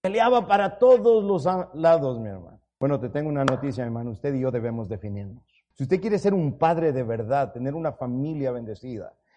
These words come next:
es tiempo de andar en bondad, es tiempo de andar en verdad, de vivir en verdad, pero sobre todo es tiempo de vivir en integridad. Y esa integridad, mis hermanos, la, la alcanzamos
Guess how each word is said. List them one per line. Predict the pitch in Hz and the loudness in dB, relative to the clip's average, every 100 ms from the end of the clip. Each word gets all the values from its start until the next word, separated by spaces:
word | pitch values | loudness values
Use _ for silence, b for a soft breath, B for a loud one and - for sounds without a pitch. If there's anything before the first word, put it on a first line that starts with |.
| - | -6
es | 139 | 0
tiempo | 156 151 143 | 0 2 2
de | 131 | 2
andar | 120 135 120 95 - - _ | 4 6 6 2 -12 -20 _
en | 123 120 | -2 0
bondad, | 120 113 143 156 156 - | 0 2 2 2 -2 -10
es | 131 | -10
tiempo | 143 143 139 | -6 -4 -2
de | 131 | -2
andar | 120 117 135 | 0 2 2
en | 135 113 | 2 -2
verdad, | 107 104 110 143 156 | -4 -2 2 2 2
de | 131 | -2
vivir | 104 107 143 160 | -8 -6 -6 -4
en | 123 | -4
verdad, | 113 135 147 - B B | 0 2 2 -2 B B
pero | 135 | 2
sobre | 143 131 135 | 2 2 0
todo | 165 175 | 0 0
es | 165 - | 0 -2
tiempo | 165 165 165 | -4 0 0
de | 139 | 0
vivir | 123 127 120 156 127 90 - _ - | 0 -4 -4 -2 -4 -6 -14 _ -6
en | 135 135 127 - | -4 -2 -6 -8
integridad. | 135 117 123 113 107 101 92 - _ _ _ _ _ _ _ b b | -6 -6 -6 -8 -8 -8 -10 -16 _ _ _ _ _ _ _ b b
Y | 190 | 4
esa | 214 | 6
integridad, | 240 233 208 180 175 202 214 | 4 6 6 6 8 8 6
mis | 196 156 | 4 4
hermanos, | 160 190 202 | 4 4 4
la, | 180 170 147 | 4 4 4
la | 160 | 2
alcanzamos | 156 156 147 180 202 214 202 | 4 2 0 2 2 2 -2